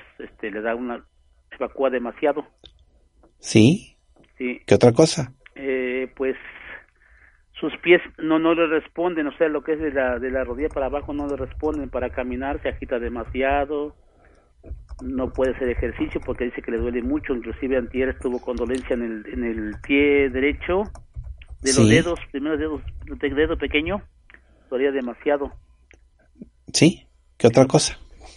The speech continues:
Speaker 1: Le duelen las rodillas, todo eso.
Speaker 2: Bueno, vamos a hacer su fórmula para que ya se recupere, ¿no?
Speaker 1: Le tiemblan mucho los pies,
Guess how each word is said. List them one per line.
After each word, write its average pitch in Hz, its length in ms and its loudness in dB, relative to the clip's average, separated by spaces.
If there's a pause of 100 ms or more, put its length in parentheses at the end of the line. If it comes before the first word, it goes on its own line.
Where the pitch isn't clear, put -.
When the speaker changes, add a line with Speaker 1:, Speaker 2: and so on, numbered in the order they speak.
(180)
Speaker 1:
Le 165 140 10
duelen 196 200 6
las 190 140 6
rodillas, 160 500 2
todo 165 180 0
eso. 156 300 -6 (840)
Speaker 2:
Bueno, 160 320 6 (200)
vamos 151 240 8
a - 20 2
hacer 175 120 6
su - 160 6
fórmula 151 440 4
para 104 220 2
que - 160 -2
ya 117 160 6
se 117 160 4
recupere, 107 480 4
¿no? 92 140 -4 (200)
Speaker 1:
Le 143 120 2
tiemblan 165 300 6
mucho 160 200 0
los 147 180 2
pies, 147 220 4